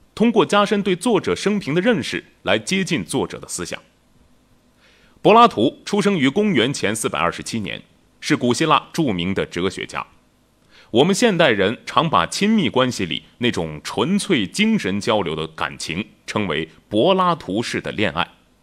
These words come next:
但柏拉图这个人其实打了一辈子光棍儿。和他关系最紧密的两个人，你也一定听说过，一个是他的老师苏格拉底，另一个是他的学生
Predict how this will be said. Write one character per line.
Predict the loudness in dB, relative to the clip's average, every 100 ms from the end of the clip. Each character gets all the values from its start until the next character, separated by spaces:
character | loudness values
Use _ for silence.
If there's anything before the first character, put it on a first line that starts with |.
| _ _ -20 -20 -16 2
但 | 4 4 2
柏 | 4
拉 | 4 4
图 | 2 -2
这 | 0
个 | -4
人 | -6 -10 -14 _
其 | -2 0
实 | 2
打 | 4 4
了 | 4
一 | 0
辈 | 0
子 | 0 0
光 | -2
棍 | 0 -4
儿。 | -4 _ _ _ _ _ _
和 | 2 4
他 | 6
关 | 6 6
系 | 2
最 | 0 0
紧 | 0 -2
密 | -2 -2
的 | -2
两 | -4 -6
个 | -10
人， | -10 -14 _
你 | -4 0
也 | 0
一 | 0
定 | 0 -2
听 | -4 -6
说 | -2 -2
过， | -4 -10 _ _ -4
一 | 0
个 | 2
是 | 0
他 | 0
的 | 2
老 | 4 4
师 | 2 -2 -4 -6 _
苏 | -10 -2 -2
格 | 0 2
拉 | 4 2
底， | 0 -18 _ _ _ _
另 | -4 0 2
一 |
个 | 2
是 | 2
他 | 0 0
的 | 0
学 | 0 2 2
生 | 4 0